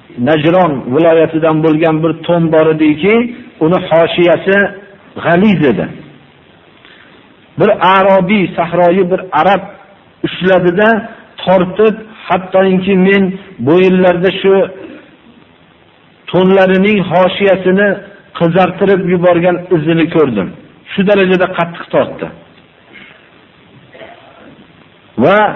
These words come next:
"Ya Muhammad, murli min malillahi allazi indaka. Oldingizda turgan Allohning molidan menga bering", dedi.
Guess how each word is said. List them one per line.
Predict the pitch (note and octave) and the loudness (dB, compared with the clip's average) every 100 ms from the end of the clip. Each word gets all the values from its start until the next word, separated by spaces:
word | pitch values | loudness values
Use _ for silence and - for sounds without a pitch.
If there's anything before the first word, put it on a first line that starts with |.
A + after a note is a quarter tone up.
| - - - _ | -10 -20 -20 _
"Ya | G2 D#3 G#3 | 0 2 2
Muhammad, | G#3+ G3+ A3 G#3+ A3 F3+ | 2 0 0 2 2 2
murli | F3 A3 A3 G#3 | 2 2 4 4
min | G3 F#3+ | 2 2
malillahi | F#3+ G3 G3 F#3 F#3+ F#3+ F3 | 2 2 2 2 4 2 2
allazi | F#3+ F3+ F3+ F3+ D#3 | 0 0 0 0 0
indaka. | F#3+ F#3 F3 E3+ C3 F2 - - | 0 0 0 0 -2 -2 -12 -2
Oldingizda | D3+ F3 F#3 E3+ F#3 | 0 2 0 0 0
turgan | F#3+ F3+ F#3+ D#3+ | 0 2 0 2
Allohning | F3 F3+ F3+ F3 G3 | 2 2 2 2 2
molidan | F#3 F#3 F3+ F#3+ F#3+ | 2 4 2 2 2
menga | F3+ F3+ G3 | 2 2 0
bering", | E3+ F#3+ G#3+ G3 C#3+ | 2 2 2 2 0
dedi. | F#2 | -2